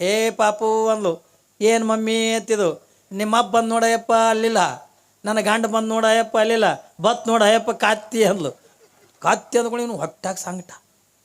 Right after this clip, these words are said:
"ಅವ್ನು ಹೆಣ್ತೀನಿ ನನ್ನ ಕತ್ತಿ ತಗೊಳಲ್ಲ" ಯಾರಿಗೆ ಹೇಳ್ತಾನ?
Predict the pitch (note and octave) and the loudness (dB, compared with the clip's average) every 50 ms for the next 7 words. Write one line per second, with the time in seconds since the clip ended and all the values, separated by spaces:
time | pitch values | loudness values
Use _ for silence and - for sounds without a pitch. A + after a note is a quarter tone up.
0 | _ _ _ - E3+ D#3 C3+ D3 F3 G3+ F#3+ A#3+ B3 B3 A#3+ A#3 A3 - - E3 | _ _ _ -12 -12 -10 -10 -10 -12 -10 -8 -8 -6 -6 -6 -6 -6 -8 -10 -10
1 | - _ - - - D#3+ C#3 C3 B2+ B2 A#2 - _ _ _ _ _ _ _ _ | -10 _ -20 -18 -16 -16 -16 -16 -18 -20 -20 -20 _ _ _ _ _ _ _ _
2 | _ _ _ _ F3 G3 B3+ D#4 D#4 D#4 E4 D#4+ F4 F4 | _ _ _ _ -10 -8 -8 -6 -6 -6 -4 -4 -6 -8